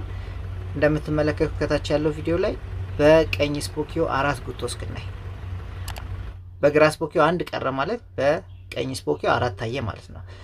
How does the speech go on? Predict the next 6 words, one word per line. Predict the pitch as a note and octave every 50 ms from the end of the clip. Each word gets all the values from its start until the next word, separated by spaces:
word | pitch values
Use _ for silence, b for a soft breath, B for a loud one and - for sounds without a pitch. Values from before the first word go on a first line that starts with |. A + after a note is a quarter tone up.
| B B -
ስለዚህ | - - C#3 C#3 C#3+ E3+ F3 - -
የወሰድነውን | C#3 D3 D3+ D3 - - - D#3 D3+ D3 D#3+ D#3 D#3+ D#3+ D3+ A#2+
አንድ | B2+ C#3 C#3+ C3+ C#3+
ዙር | C3+ C#3+ C#3+ C3 B2
መልሰን | B2 B2 A2 - G#2+ A#2 - - F#3+ C#4 - - b b b b b b b b b b b b - - -
ከዛ | - C#3+ C3+ D3